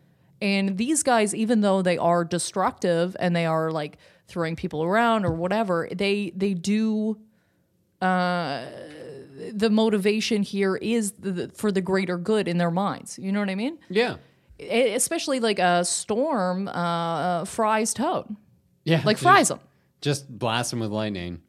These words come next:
Speaker 1: So you, you have to assume that he's dead in, within the scope of this.
Speaker 2: I think he's definitely dead. We never see him
Speaker 1: Yeah,
Speaker 2: again.
Speaker 1: we never see him again. So he's definitely dead. So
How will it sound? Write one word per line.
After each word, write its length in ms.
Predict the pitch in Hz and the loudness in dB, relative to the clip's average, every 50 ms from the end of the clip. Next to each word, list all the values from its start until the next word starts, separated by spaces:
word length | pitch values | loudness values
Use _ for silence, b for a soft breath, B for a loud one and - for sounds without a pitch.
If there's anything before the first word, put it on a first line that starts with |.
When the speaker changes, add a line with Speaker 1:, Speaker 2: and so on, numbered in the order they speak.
| _ - _ | _ -12 _
Speaker 1:
So 280 | 233 226 247 214 202 202 | 0 2 2 2 2 0
you, 440 | - 226 220 240 254 247 240 - - _ | -2 -2 -2 -2 0 -2 -4 -4 -6 _
you 140 | 233 254 269 | 0 0 2
have 240 | 269 320 330 330 330 | 2 2 0 0 0
to 120 | 311 269 254 | -2 0 0
assume 300 | 233 - - 233 220 202 | 0 0 0 2 2 2
that 100 | 190 175 | 2 2
he's 220 | 190 185 160 165 _ _ _ _ _ _ _ _ | 0 -2 -2 -6 _ _ _ _ _ _ _ _
dead 560 | - 175 104 80 104 - 185 202 202 208 - - | 0 0 0 0 -2 -4 -4 -6 -8 -10 -6 -2
in, 400 | 190 185 175 170 170 165 160 - | 0 0 0 0 -2 -4 -4 -4
within 580 | 185 180 - 190 175 170 170 165 170 170 160 165 - | -4 -2 -2 -2 -2 0 0 -2 -2 -4 -6 -6 -6
the 120 | 185 180 | -4 -4
scope 360 | 175 - - - 180 180 175 | -2 -4 -2 -2 -2 -2 -2
of 140 | 180 156 - | -4 -6 -6
this. 120 | - 120 143 | -2 -2 2
Speaker 2:
I 40 | |
think 180 | 151 160 151 139 | 2 4 4 4
he's 160 | 143 123 101 101 | 2 0 0 0
definitely 440 | 117 104 92 87 87 92 95 101 | 0 0 -2 -4 -10 -8 -8 -8
dead. 300 | 90 82 98 87 82 82 87 | -8 -6 -8 -8 -8 -8 -6
We 100 | 90 98 | -6 -4
never 180 | 101 98 90 92 | -4 -4 -6 -8
see 200 | - - 110 98 | -8 -8 -8 -8
him 140 | 90 87 87 | -6 -4 0
Speaker 1:
Yeah, 120 | 269 330 294 | 2 4 4
Speaker 2:
again. 80 | 196 226 | 4 4
Speaker 1:
we 60 | 247 | 4
never 200 | 240 269 277 320 | 2 2 2 0
see 140 | 302 - 277 | 0 2 2
him 80 | 262 240 | 2 2
again. 180 | 226 214 202 185 | 2 0 0 0
So 120 | - 220 | 0 -2
he's 120 | 220 196 196 | -2 0 0
definitely 300 | 247 247 240 262 247 220 | 0 0 0 0 0 0
dead. 340 | 180 - 196 180 156 143 175 | 0 2 0 0 0 0 -4
So 500 | - - 247 226 220 214 214 214 208 | -2 0 2 2 2 2 2 0 -2